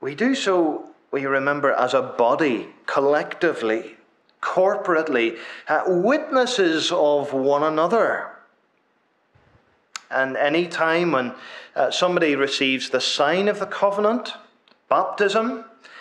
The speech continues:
anytime someone takes the vows of church membership, covenant vows, uh, they do so in the presence of this congregation, in the presence of witnesses. So there will be witnesses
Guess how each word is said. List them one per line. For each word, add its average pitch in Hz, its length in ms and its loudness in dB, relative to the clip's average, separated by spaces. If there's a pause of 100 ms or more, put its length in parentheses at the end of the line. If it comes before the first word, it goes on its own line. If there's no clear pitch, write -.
(240)
anytime 165 420 0
someone 165 280 0
takes 160 260 -2
the 147 100 2
vows 156 440 2
of 139 180 -4
church - 580 -2
membership, 196 720 0
covenant 180 560 0
vows, 175 680 2 (380)
uh, 135 100 0
they 202 180 2
do 208 200 0
so 196 260 2
in 202 80 2
the 202 80 0
presence 190 580 0
of 180 120 0
this 180 280 0
congregation, 196 800 0
in 147 100 0
the 160 60 0
presence 180 440 0
of 185 100 0
witnesses. 170 1000 -2 (840)
So 190 460 0
there 190 160 0
will 190 180 2
be 196 160 2
witnesses 170 920 -2